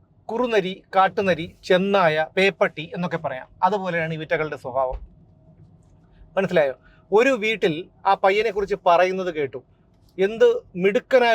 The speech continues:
ഒരു വിദ്യാർത്ഥി. നമ്മൾ സാധാരണ എല്ലാവരും മരണപ്പെടുമ്പോൾ, ആ, ആര് മരണപ്പെട്ടാലും, ആ, അതേക്കുറിച്ച് നല്ല, നല്ലതേ നമ്മൾ പറയാം. അതാണ് നമ്മുടെ ഒരു, ഒരു രീതി. അതാണ്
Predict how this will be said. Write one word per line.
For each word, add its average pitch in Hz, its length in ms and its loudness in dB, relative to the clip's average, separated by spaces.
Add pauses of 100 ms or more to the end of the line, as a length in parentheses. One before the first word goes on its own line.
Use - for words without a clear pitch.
ഒരു 202 120 0
വിദ്യാർത്ഥി. 143 420 -4
നമ്മൾ 170 240 -4
സാധാരണ 196 320 2 (240)
എല്ലാവരും 208 340 -2
മരണപ്പെടുമ്പോൾ, 196 560 -4 (580)
ആ, - 20 -2 (400)
ആര് 214 220 2
മരണപ്പെട്ടാലും, 196 600 -2 (480)
ആ, 185 100 -4 (320)
അതേക്കുറിച്ച് 202 440 0 (180)
നല്ല, 214 140 2 (180)
നല്ലതേ 254 320 2
നമ്മൾ 233 140 0 (100)
പറയാം. 185 280 2
അതാണ് 185 200 0
നമ്മുടെ 190 280 -4
ഒരു, 185 100 -4 (400)
ഒരു 190 160 -2
രീതി. 196 160 -4 (100)
അതാണ് 127 220 0